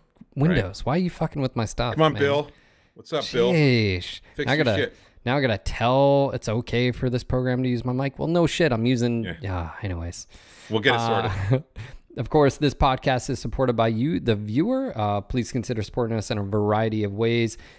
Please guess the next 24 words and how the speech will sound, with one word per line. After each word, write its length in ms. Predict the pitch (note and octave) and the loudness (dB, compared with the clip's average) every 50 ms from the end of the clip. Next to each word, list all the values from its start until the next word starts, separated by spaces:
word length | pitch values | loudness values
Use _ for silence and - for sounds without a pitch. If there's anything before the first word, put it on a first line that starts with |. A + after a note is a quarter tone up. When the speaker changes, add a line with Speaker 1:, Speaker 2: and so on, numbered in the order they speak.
| _ - | _ -6
Speaker 1:
You 120 | C3 G#2+ | -6 -4
can 220 | - - G#2 G2+ F#2+ | -2 -2 -2 -2 -2
check 240 | - - A#2+ G#2+ | 0 -2 0 2
out, 220 | A#2 A2 G#2 - - | 2 2 2 0 -2
uh, 40 | A2+ | -2
becoming 300 | G#2+ A2 - C3 B2+ A#2+ | -2 0 2 2 2 2
a 60 | A#2 | 0
sub 280 | - C#3+ C3 B2 A#2+ - | 2 2 2 2 2 0
on 220 | A#2+ A#2+ A#2+ A#2+ | -2 0 0 0
our 160 | A#2 G#2+ A2+ | 0 -2 -2
Twitch 300 | A2+ - - - B2 - | -2 -2 -2 -2 -2 0
channel. 220 | - C3 B2 A#2+ B2 | 0 0 0 2 0
We 80 | C3 | 2
got 100 | C#3+ D3 | 2 2
access 340 | C3+ C3 C3 - - C3 A#2 - | 2 2 0 0 -2 -6 -8 -6
to 60 | - | -6
pretty 240 | - - C#3 C3 - | -2 -2 -2 -2 0
awesome 360 | - B2 B2 A#2+ - - A#2+ | 0 2 2 2 0 -2 -4
emotes. 420 | A2+ A#2 B2+ B2+ B2+ B2+ B2+ B2+ - | -4 -2 0 0 2 0 0 -2 -4
Also, 280 | - C#3+ D#3+ - - | -4 -4 -4 -2 -4
if 120 | D#3+ - - | -4 -2 -2
you're 120 | F#3+ D#3+ | -4 -4
a 40 | A#2 | -4
sub, 420 | - - C3+ C3 C#3 C#3 C3+ C3 | -4 -2 -2 0 0 0 -2 -4